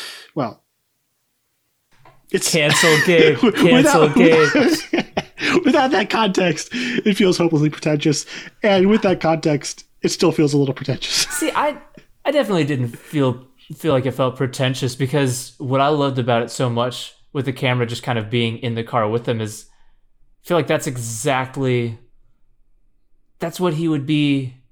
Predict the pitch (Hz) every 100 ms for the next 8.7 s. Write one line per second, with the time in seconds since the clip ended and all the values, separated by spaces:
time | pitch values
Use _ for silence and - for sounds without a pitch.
0 | _ _ - - - 165 147 165 139 147
1 | 139 131 - - - - 156 165 185 175
2 | 185 147 135 120 143 151 143 127 117 117
3 | _ _ _ - 127 135 131 120 117 107
4 | 110 - - 135 123 120 117 113 - 127
5 | 123 _ _ _ _ _ _ 131 127 127
6 | 151 143 143 135 131 139 143 131 123 143
7 | 175 160 135 - _ - 151 139 131 117
8 | 123 175 131 120 113 120